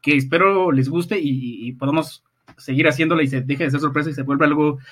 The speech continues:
recurrente. No sé si se acuerdan que ayer les dije que tenía que ir a limpiar unos parabrisas ahí en la esquina de Reforma Insurgentes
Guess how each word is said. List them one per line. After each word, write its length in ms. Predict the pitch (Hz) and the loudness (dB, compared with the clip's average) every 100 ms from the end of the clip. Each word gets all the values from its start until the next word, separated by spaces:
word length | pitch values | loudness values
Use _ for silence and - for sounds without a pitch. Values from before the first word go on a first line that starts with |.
| - - | -6 0
recurrente. 480 | 160 175 180 202 | 0 4 2 2
No 80 | 226 | 0
sé 100 | 240 | 0
si 80 | 226 | 0
se 80 | 175 | -2
acuerdan 480 | 139 180 202 214 - _ _ - | 0 0 0 -2 -8 _ _ -4
que 80 | |
ayer 200 | 135 156 | 0 2
les 140 | 175 165 | 2 2
dije 160 | 175 | 0
que 100 | 160 | -2
tenía 220 | 147 139 143 | 2 2 4
que 80 | |
ir 80 | 170 | 4
a 400 | 151 135 127 131 - _ - | 6 6 4 0 -16 _ 0
limpiar 320 | 135 139 156 | 2 4 4
unos 160 | 170 | 4
parabrisas 720 | 135 139 127 156 170 311 - _ _ _ _ - | 2 2 4 4 2 -4 -6 _ _ _ _ -2
ahí 640 | - 135 143 147 147 160 | 4 8 8 8 8 4
en 100 | 151 | 0
la 80 | 139 | 0
esquina 320 | 135 147 156 | 0 0 2
de 80 | 147 | 2
Reforma 340 | 127 127 160 165 | 0 -2 0 0
Insurgentes 800 | 151 131 160 160 247 285 - | 0 -2 -2 -2 -6 -8 -18